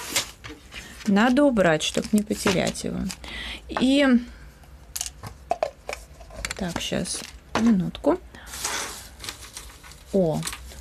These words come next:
у меня ещё два, э, фломастера закончились. Это тоже марки «Каждый день», жёлтый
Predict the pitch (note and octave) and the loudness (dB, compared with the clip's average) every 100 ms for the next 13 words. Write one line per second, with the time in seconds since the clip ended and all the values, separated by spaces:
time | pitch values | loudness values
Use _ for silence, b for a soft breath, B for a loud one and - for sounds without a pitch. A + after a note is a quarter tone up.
0 | - G3+ G#3 G#3+ F#3+ F#3+ F#3+ G#3 G3 F3 | 2 6 8 8 6 6 4 4 4 4
1 | E3+ E3+ D#3+ D#3+ E3 - - B B B | 2 4 4 2 -2 -10 -18 B B B
2 | - - - E3+ E3+ - G3+ G3 E3 D#3+ | -20 -18 -4 -2 0 2 4 6 4 2
3 | - G#3+ A#3 B3+ C4 D4 C#4+ C#4 B3 A#3+ | 4 6 6 6 4 4 4 4 4 4
4 | - B3 A#3 G#3 G#3 F3+ F#3 F3+ E3+ - | 4 2 4 4 6 6 6 6 2 0
5 | E3+ F3+ E3 E3 D#3+ F3+ C#3+ F3+ A#3+ - | -2 2 0 0 -2 2 4 4 4 4
6 | G3+ A#3+ A3+ G#3 A3 | 6 8 6 4 2